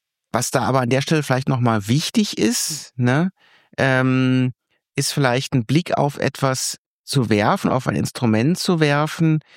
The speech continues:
mit dem die Bundesregierung oder,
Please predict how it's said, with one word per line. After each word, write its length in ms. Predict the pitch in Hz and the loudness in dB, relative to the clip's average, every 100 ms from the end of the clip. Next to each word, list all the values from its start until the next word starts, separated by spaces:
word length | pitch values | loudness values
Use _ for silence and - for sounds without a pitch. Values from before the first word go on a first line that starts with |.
| - _ | -20 _
mit 240 | 127 123 - | -4 -2 0
dem 500 | 123 139 151 147 139 | 2 2 2 2 0
die 100 | 120 | 0
Bundesregierung 1300 | 127 147 147 - 139 123 135 143 135 135 135 131 131 - - | 2 2 2 0 -4 -2 0 0 2 2 2 0 -2 -6 0
oder, 420 | 110 98 90 | 2 2 0